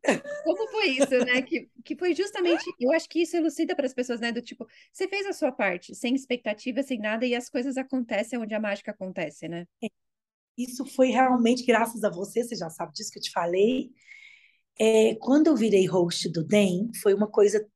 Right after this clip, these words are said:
Speaker 2: tão, tão, eu falo que eu dei um salto quântico, porque realmente eu jamais esperava isso,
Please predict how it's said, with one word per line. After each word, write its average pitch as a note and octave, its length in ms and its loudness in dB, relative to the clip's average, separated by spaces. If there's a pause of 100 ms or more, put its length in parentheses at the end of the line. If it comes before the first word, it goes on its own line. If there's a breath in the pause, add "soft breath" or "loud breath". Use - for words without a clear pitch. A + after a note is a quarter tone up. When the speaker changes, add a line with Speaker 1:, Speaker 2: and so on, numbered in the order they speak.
(360)
Speaker 2:
tão, F#4 580 6 (520)
tão, C4+ 340 2
eu C4+ 300 4
falo C4 280 0
que C4+ 100 -2
eu - 140 0
dei C4 180 4
um C#4 40 2
salto A#3+ 460 0
quântico, - 520 -6 (1300 soft breath)
porque D4 260 4
realmente D4 460 4
eu B3+ 60 4
jamais B3+ 520 2
esperava E3+ 500 -6
isso, - 480 -10